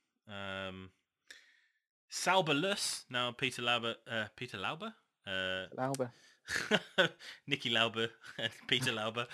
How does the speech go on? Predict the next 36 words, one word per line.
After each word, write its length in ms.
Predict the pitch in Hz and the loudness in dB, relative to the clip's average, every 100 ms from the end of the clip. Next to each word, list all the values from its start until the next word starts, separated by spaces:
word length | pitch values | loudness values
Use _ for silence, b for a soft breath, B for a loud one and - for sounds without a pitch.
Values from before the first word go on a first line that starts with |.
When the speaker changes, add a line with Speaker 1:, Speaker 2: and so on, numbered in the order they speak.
| B B - | B B -2
Speaker 1:
No, 200 | 101 95 117 | -2 -2 -2
uh, 280 | 131 117 110 - b | 6 8 8 6 b
Peter 200 | - 160 | -2 0
Sauber 480 | 131 170 170 139 120 b - | 2 6 6 6 2 b 0
has 200 | 131 113 | 2 2
gone, 300 | 123 120 165 - _ _ - | 0 0 -2 -8 _ _ -12
so 140 | 117 | -8
the 60 | 107 | -8
team 240 | - 135 | -6 0
bears 220 | 127 123 | 4 4
his 140 | 113 104 | 2 0
name, 220 | 113 120 | 0 0
but 140 | 107 | -2
not 160 | 110 - | -6 -8
him 220 | 123 101 | -8 -6
really 180 | 92 92 | -6 -4
anymore. 320 | 92 92 110 143 b b b b | -6 -6 -10 -12 b b b b
Uh, 540 | 104 98 95 95 95 95 - - | -4 0 0 0 -2 -6 -12 -6
owned 320 | 131 143 123 | -4 -4 -4
by, 440 | 131 123 113 113 110 _ | 4 6 6 4 0 _
uh, 40 | |
I 160 | 107 117 | 4 4
always 200 | 151 147 | 2 -2
want 80 | 135 | -4
to 40 | - | -2
call 120 | 135 | -4
them 100 | 117 | -2
Strongbow, 580 | - - 127 117 95 90 | -4 0 -2 0 -2 -4
but 120 | 104 95 | -6 -6
it 80 | 104 | -6
isn't 160 | 95 | -8
Strongbow. 280 | - 95 92 | -10 -8 -6
I 40 | |
think 180 | 95 113 | -6 -6
it's 140 | 107 101 | -10 -4
Longbow 460 | 110 107 92 90 | -4 -2 -6 -6